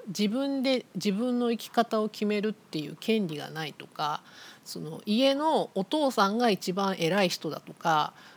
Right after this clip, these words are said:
まあまあ、大変な時代だったんだなっていうのが、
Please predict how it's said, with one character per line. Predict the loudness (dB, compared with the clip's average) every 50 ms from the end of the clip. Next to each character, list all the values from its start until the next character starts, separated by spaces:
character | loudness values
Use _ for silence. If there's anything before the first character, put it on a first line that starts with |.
| -20 _ -4
ま | 0 2 4 4 4
あ | 4
ま | 4 4 4 6 4 4 2 -2 -6
あ、 | -14 -20 _ _ _ _ _ _ _ -20 _ -10
大 | -4 -2 0 0 2
変 | 2 0 2
な | 2 2 2
時 | 2 2 2
代 | 2 2 2 4
だ | 4 4
っ | 2 2 2
た | 2 2 2
ん | 2
だ | 0 -2
な | -2 -2 -2
っ | -2
て | -4 _ -6 -4 -2
い | -2 0 0
う | -2
の | -2 -2
が、 | 0 2 4 4 4 2 0